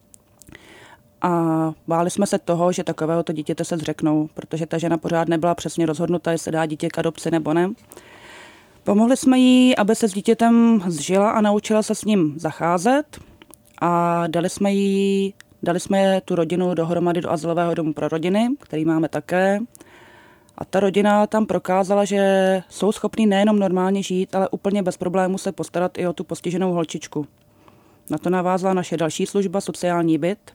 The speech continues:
Takže v současné době máme teďkon druhým rokem v našem sociálním bytě. Bez problému platí nájemné, oba dva už mají zaměstnání,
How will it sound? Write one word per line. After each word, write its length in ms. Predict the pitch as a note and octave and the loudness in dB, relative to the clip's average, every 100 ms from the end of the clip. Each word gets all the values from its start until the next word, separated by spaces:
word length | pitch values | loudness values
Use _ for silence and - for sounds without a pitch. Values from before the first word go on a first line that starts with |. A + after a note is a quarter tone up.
| _ - _ _ - | _ -20 _ _ -12
Takže 180 | D#3+ | -8
v 60 | E3+ | -4
současné 520 | E3 D#3 F3 - F3 | -4 -2 -4 -2 0
době 420 | D#3 D3+ F3 F3 | 0 0 0 2
máme 320 | E3+ E3 E3 E3 | 2 2 2 0
teďkon 380 | E3 - F3 | -6 -4 -2
druhým 260 | E3 E3+ E3 | -2 -2 -2
rokem 280 | E3+ - E3+ | -2 -2 -2
v 20 | |
našem 240 | E3 F3 | -2 -4
sociálním 580 | D#3+ D#3+ E3+ E3 E3 D#3+ | -4 -6 -2 -2 0 0
bytě. 380 | C#3+ - F3+ F3+ - _ _ | 0 -2 -2 -2 -8 _ _
Bez 180 | E3 E3 | -6 -4
problému 380 | - E3+ F3 E3+ | -4 0 0 0
platí 340 | E3 D#3+ D3+ | -4 -4 -2
nájemné, 720 | D3+ D#3+ F3 F#3 F3+ F3 F3 - _ _ _ | 0 0 0 0 2 0 -2 -6 _ _ _
oba 260 | D#3+ E3+ F3 | -4 0 -2
dva 260 | D#3+ E3+ | -2 -4
už 120 | D#3 | -4
mají 240 | E3+ E3 D#3+ | -2 -2 -2
zaměstnání, 960 | D#3 E3 E3+ - F3 F3 F3 E3+ E3+ | 0 -2 -2 -2 0 2 0 0 -4